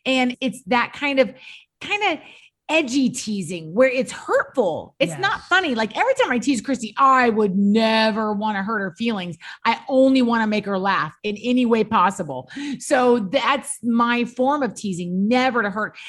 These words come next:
Speaker 1: But when it, when someone starts jabbing at you, but then like, "Oh, just teasing," that's starting to kind of come into that toxic area. And Christy, the, when the person kept having a conversation,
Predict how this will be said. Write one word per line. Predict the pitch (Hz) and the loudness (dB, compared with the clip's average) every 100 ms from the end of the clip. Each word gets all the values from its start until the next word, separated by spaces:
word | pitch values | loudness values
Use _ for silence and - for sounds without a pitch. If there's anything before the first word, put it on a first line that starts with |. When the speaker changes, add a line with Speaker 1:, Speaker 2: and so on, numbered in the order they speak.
| - - | -20 0
Speaker 1:
But | 294 269 | 0 2
when | 302 | 0
it, | 311 - | 0 -2
when | 240 269 254 | -4 -4 -4
someone | - 339 466 | -4 -4 -4
starts | 453 415 339 - 151 | -4 -4 -4 -6 -14
jabbing | - 202 185 202 254 254 | -6 -2 0 0 0 -2
at | 254 - | -4 -4
you, | 254 269 277 - - - | -4 -4 -4 -10 -14 -8
but | 302 | -6
then | 302 | -4
like, | 294 285 294 | -2 -2 0
"Oh, | 370 359 | 0 0
just | 339 339 - | -2 -6 -6
teasing," | - 330 294 247 208 - - _ _ | -2 0 0 -2 -4 -8 -18 _ _
that's | 320 494 - | -6 -4 -6
starting | - 427 415 453 440 | -6 -2 -2 -2 -4
to | |
kind | 415 285 277 302 | -4 -4 -2 -2
of | 302 | -2
come | 277 247 | 0 0
into | 269 254 | -2 -2
that | 240 220 | -2 -2
toxic | - 208 208 - 202 - | 0 0 0 -6 -12 -6
area. | 214 233 180 147 - | -2 0 -2 -4 -4
And | 254 240 | -2 -2
Christy, | 285 285 - 330 349 330 | -2 -2 0 0 -2 -4
the, | 190 233 233 220 | -2 2 2 0
when | 202 240 247 | 0 2 4
the | 226 | 2
person | 233 269 285 320 254 | 0 -2 -2 -6 -8
kept | - 262 269 | -4 -4 -2
having | - 233 233 | 0 0 -2
a | 214 | -4
conversation, | 220 190 208 190 185 | -4 -4 -4 -4 -6